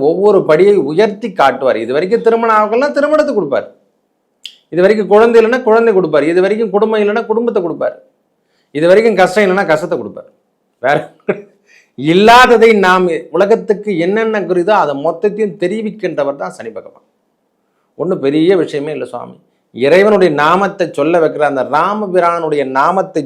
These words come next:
சொல்ல வைக்கிறவர் தான் சனி பகவான். இருக்கின்ற இறைவன், நம்ம படைத்தவனும் நம்ம பெற்ற தாய் தந்தையர் யார் ஒருத்தர் நிர்ந்திக்கிறாரோ அவங்கள தூக்கி எறிகிறவங்க, கட்டிய மனைவி, பெற்றைய பிள்ளை, இவங்கெல்லாம்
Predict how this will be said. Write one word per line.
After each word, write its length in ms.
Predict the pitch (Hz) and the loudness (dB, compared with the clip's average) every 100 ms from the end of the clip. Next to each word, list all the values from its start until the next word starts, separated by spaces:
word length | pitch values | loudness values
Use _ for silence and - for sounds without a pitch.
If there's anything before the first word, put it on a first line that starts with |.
| 139 | -2
சொல்ல 220 | 139 165 | -2 -2
வைக்கிறவர் 420 | 147 - 131 131 147 | -4 -8 -10 -10 -10
தான் 140 | 156 | -12
சனி 140 | - 135 | -12 -14
பகவான். 320 | 131 - 67 _ _ _ _ _ _ _ _ - | -14 -14 -20 _ _ _ _ _ _ _ _ -4
இருக்கின்ற 500 | 151 185 196 190 170 156 | 0 0 0 0 2 2
இறைவன், 280 | 151 165 147 | 4 2 2
நம்ம 120 | 131 127 | -4 -4
படைத்தவனும் 520 | 127 143 156 151 147 139 | -2 -2 -2 -4 -4 -6
நம்ம 140 | 123 113 | -6 -4
பெற்ற 260 | 123 156 147 135 | -4 -2 -2 0
தாய் 220 | 143 156 156 | 0 0 -4
தந்தையர் 280 | 143 139 127 120 | -6 -6 -2 2
யார் 260 | 127 165 | 2 2
ஒருத்தர் 400 | 156 139 - 127 127 | 0 -2 -6 -6 -6
நிர்ந்திக்கிறாரோ 540 | 131 156 - 127 123 - _ _ _ _ _ _ _ - | -8 -8 -4 -6 -6 -14 _ _ _ _ _ _ _ -12
அவங்கள 300 | 113 123 117 101 | -8 -6 -8 -4
தூக்கி 280 | 180 180 170 | -6 -2 -2
எறிகிறவங்க, 340 | 135 123 123 - _ | -2 -2 -6 -10 _
கட்டிய 380 | 131 131 156 139 123 | -6 -4 -4 -4 -2
மனைவி, 280 | 123 139 139 _ _ _ _ _ _ _ _ _ _ - | -4 -6 -10 _ _ _ _ _ _ _ _ _ _ -20
பெற்றைய 340 | 131 - 151 117 | -14 -4 -4 -2
பிள்ளை, 240 | - 131 135 - | -4 -6 -8 -10
இவங்கெல்லாம் 400 | 120 123 123 156 | -10 -8 -6 -4